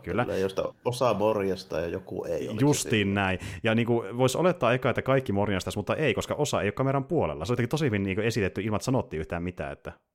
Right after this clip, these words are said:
Speaker 1: osa näyttää lippaa ja osa ei. Niin tommosia niinku yksittäisiä juttuja, missä niinku tämmöisiä kekseleitä niinku ratkaisuja juonen kannalta, niin löytyy sieltä täältä niinku aika montakin itse asiassa. Oli se toimintaa tai jotain draamaa tai muuta,
Speaker 2: Joo.
Speaker 1: niin
Speaker 2: Kyllä,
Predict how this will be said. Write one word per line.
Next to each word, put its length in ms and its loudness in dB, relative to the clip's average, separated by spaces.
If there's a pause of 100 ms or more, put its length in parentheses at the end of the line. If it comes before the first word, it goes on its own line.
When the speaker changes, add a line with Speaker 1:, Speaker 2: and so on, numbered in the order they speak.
(120)
Speaker 1:
osa 160 -4
näyttää 200 -8
lippaa 280 -6
ja 60 -4
osa 240 -4
ei. 120 -8 (380)
Niin 300 -2 (500)
tommosia 300 0
niinku 240 -2 (100)
yksittäisiä 720 0
juttuja, 340 0
missä 180 0
niinku 140 0
tämmöisiä 260 0 (180)
kekseleitä 420 0
niinku 140 -2
ratkaisuja 400 -2
juonen 260 0
kannalta, 300 -4
niin 120 -6
löytyy 240 -2
sieltä 200 -2
täältä 300 -2
niinku 220 -4 (260)
aika 140 -2
montakin 360 -2
itse 160 -10
asiassa. 380 -10
Oli 100 -2
se 60 -2
toimintaa 460 -2
tai 100 -4
jotain 180 -2
draamaa 360 -4
tai 140 -8
muuta, 280 -8
Speaker 2:
Joo. 120 -2
Speaker 1:
niin 220 -12 (920)
Speaker 2:
Kyllä, 180 -2